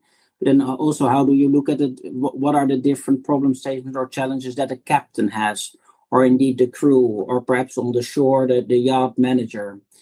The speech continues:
yeah, or from a surveyor and inspection perspective?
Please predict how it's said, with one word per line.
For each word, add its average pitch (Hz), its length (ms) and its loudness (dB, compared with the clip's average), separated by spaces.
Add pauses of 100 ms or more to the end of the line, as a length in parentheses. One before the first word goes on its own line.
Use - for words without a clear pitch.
(220)
yeah, 120 200 -4
or 123 200 2
from 123 240 0
a 120 60 -2
surveyor 127 760 2
and 123 180 -4
inspection 120 760 -6
perspective? - 680 -10